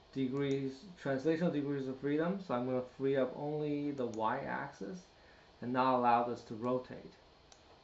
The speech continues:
And add gravity as well, which means the mass will become important. We can define multiple forces and torques.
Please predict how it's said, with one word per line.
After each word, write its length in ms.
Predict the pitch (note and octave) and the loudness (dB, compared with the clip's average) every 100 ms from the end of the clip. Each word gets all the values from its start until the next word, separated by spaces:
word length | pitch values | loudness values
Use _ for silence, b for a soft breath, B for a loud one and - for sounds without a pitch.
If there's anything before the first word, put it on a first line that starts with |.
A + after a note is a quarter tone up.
| - | -8
And 140 | B2 | 0
add 220 | B2 A#2+ | 2 2
gravity 340 | B2+ B2 B2 C3 | 2 4 4 2
as 140 | A2+ | 0
well, 320 | B2+ C3+ C#3+ D3 | 4 6 6 6
which 220 | C3+ C3 | 0 -2
means 220 | A#2+ A2 | -6 -6
the 100 | A#2 | -8
mass 360 | A2+ A2 A2 - | -4 -2 -4 -4
will 120 | A2+ | -6
become 520 | A#2 A#2 A#2 A2 G#2+ A#2 | -6 -8 -6 -6 -6 -10
important. 460 | G#2+ A#2+ A2 - - - B B B B B | -6 -6 -6 -10 -16 -20 B B B B B
We 100 | D3 | 0
can 100 | D3+ | 2
define 760 | D#3 D#3 D#3 D3 C#3+ C3+ C#3 C#3+ | 4 4 6 6 6 2 -2 2
multiple 720 | C#3 E3+ F3 E3+ E3+ D3+ D3+ | 4 6 4 4 6 6 4
forces 520 | - C3 C#3 D3 D#3 B2 | 2 2 2 0 -4 -4
and 140 | B2 | -4
torques. 400 | - C#3 F#3 - | -2 -2 -2 -8